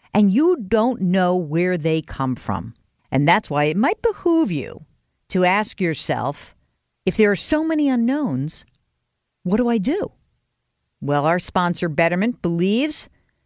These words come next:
that they have the answer to that question. Betterment has technology that helps you plan for the future and manage your investments intelligently, with special attention paid to lowering fees and minimizing taxes.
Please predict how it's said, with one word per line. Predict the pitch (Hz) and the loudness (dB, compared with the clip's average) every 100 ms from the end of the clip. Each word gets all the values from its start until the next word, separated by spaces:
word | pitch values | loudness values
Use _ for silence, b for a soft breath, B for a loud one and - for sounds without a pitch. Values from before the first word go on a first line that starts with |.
| _ _ _ _ | _ _ _ _
that | 185 170 | -4 2
they | 254 427 | 2 2
have | 415 349 262 | 0 0 0
the | 277 - | -2 -2
answer | 185 185 202 | -2 -2 -4
to | 175 - 170 156 151 160 - | -6 -2 -2 0 -4 -8 -4
that | 139 135 - | 0 0 -2
question. | - 117 - - - - _ _ _ _ _ _ - | -4 -4 -4 -12 -14 -14 _ _ _ _ _ _ 0
Betterment | 262 339 349 302 | 2 2 0 -2
has | 226 208 196 | -2 -2 -2
technology | - 135 156 165 170 170 170 147 | -6 -6 -2 0 0 -2 -4 -4
that | 131 | -4
helps | 135 - | -6 -6
you | 135 | -8
plan | - 143 156 | -4 -2 -2
for | - | -4
the | 127 | -8
future | - 208 214 - 202 196 b b b | -2 0 0 -2 -2 -4 b b b
and | 254 247 | 2 2
manage | 302 330 294 | 2 -2 0
your | 277 | 0
investments | 240 160 160 190 175 - | 2 0 -2 -4 -4 -2
intelligently, | 202 - 214 285 220 156 90 - - | -2 -2 -2 -2 -2 -4 -6 -12 -6
with | 160 170 - - | 0 0 -2 -8
special | - 160 147 127 | 0 0 0 -4
attention | 127 - 117 107 196 | -8 -4 -4 -2 -4
paid | 190 117 110 | -4 -4 -6
to | - 131 | -6 -8
lowering | 127 170 170 156 147 | 0 2 2 0 -2
fees | - 196 254 - - | -2 0 0 -4 0
and | 233 269 285 - | 2 2 -2 -4
minimizing | 196 190 185 165 165 175 180 190 | -2 0 0 -2 -2 -4 -4 -8
taxes. | - 107 92 - - - - | -4 -4 -4 -8 -10 -10 -10